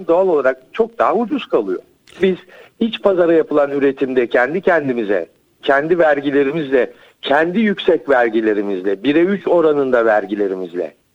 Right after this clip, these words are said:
iç pazarda satışlar yapılıyor, yapıyoruz. Ama dış pazara geldiğinde dışarıdan gelen dolarla ucuza üretim yapılmış oluyor. Fakat tabii bunda da bir sıkıntı var. Ee, bir dönem işte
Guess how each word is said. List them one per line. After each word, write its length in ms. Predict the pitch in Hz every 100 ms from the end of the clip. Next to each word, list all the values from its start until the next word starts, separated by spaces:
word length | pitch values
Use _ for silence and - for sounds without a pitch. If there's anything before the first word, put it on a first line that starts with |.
| _
iç 200 | 170 -
pazarda 460 | 135 113 113 104 98
satışlar 520 | 120 - - 117 107
yapılıyor, 520 | 101 90 92 95 107
yapıyoruz. 580 | 139 104 - 98 185 - - _ -
Ama 280 | 127 131 127
dış 200 | 202 -
pazara 360 | 131 113 104
geldiğinde 640 | 98 104 98 104 123 190 - _ _
dışarıdan 520 | - 123 117 131 202 208
gelen 320 | 175 147 123 _ _ 110
dolarla 720 | 139 131 156 156 131 208 - _ _ _ -
ucuza 440 | 202 196 226 254
üretim 380 | 196 147 - 110
yapılmış 520 | 101 - 90 87 -
oluyor. 280 | 87 85 80 _ _ _
Fakat 460 | - 170 190 190 -
tabii 200 | 175 160
bunda 260 | 143 165
da 100 | 269
bir 80 | 262
sıkıntı 480 | - - 139 113 113
var. 180 | 87 - _
Ee, 300 | 147 147 214
bir 120 | 214
dönem 380 | 175 156 180 208 - _ -
işte 340 | - 165 156